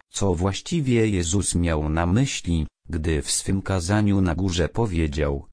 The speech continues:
"Kto cię uderzy w prawy policzek twój, nadstaw mu i drugi". Ewangelia Mateusza, rozdział piąty, werset trzydziesty dziewiąty. Nasz Pan nie nadstawił literalnie drugiego policzka temu,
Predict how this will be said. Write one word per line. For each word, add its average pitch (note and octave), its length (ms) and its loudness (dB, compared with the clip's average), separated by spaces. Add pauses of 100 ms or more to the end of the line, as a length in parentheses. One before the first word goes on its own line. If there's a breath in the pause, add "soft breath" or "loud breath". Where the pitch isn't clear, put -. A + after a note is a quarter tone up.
(160)
"Kto F#2+ 300 0
cię F2+ 200 0
uderzy F#2 560 0
w - 100 -6
prawy F#2 380 0
policzek E2+ 560 -2
twój, - 420 -2 (200)
nadstaw - 720 0
mu C#3 260 4
i E2+ 220 -2
drugi". E2+ 560 -2 (200)
Ewangelia D#2 840 0
Mateusza, E2+ 640 -2
rozdział F#2 560 0
piąty, A#2 580 2
werset F#2 600 -4
trzydziesty B2+ 680 0
dziewiąty. E2+ 840 0 (440)
Nasz A#2+ 500 0
Pan C#2+ 400 0
nie F#2+ 160 2
nadstawił F2+ 760 -2
literalnie F#2+ 840 2
drugiego F2 600 0
policzka D#2+ 600 -4
temu, F#2+ 480 0